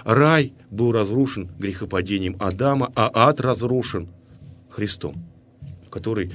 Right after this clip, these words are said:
принял вольные страдания на кресте. Это догматика. Но, с другой стороны, мы все знаем слова Христа, который говорит разбойнику: "Сегодня будешь со мной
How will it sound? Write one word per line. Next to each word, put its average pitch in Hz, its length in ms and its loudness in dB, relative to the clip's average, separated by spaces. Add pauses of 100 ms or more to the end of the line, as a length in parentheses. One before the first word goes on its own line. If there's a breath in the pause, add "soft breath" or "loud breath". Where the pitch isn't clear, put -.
(120)
принял 98 320 -2
вольные 92 360 -4
страдания 98 420 -6
на 95 100 -8
кресте. 90 480 -10
Это 117 140 -6
догматика. 98 500 -6
Но, 107 60 -4
с - 20 -4
другой 135 260 4
стороны, 143 360 -2
мы 135 200 0 (240 loud breath)
все 147 220 4
знаем 127 380 0
слова 117 380 0
Христа, 120 440 -2
который 101 360 -2
говорит 117 260 -4
разбойнику: 104 640 -2 (220 loud breath)
"Сегодня 123 680 2
будешь 110 440 -2
со 98 120 -4
мной 107 320 -4